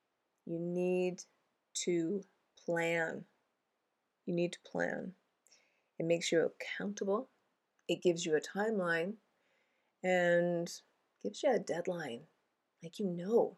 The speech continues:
"Hey, if I do this today, in five days, ten days, thirty days, this is where I'm going to be." Like, how exciting is that? That, that is actually a really <laughs> exciting way of looking at it. The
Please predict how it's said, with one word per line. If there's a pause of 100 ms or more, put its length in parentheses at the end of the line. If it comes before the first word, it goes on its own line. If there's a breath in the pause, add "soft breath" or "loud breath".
"Hey, (140)
if
I
do
this
today, (880)
in (500)
five
days,
ten
days,
thirty
days,
this
is
where
I'm
going
to
be." (800)
Like,
how
exciting
is
that? (360)
That,
that
is
actually
a
really
<laughs>
exciting (360 loud breath)
way
of
looking
at
it. (1400)
The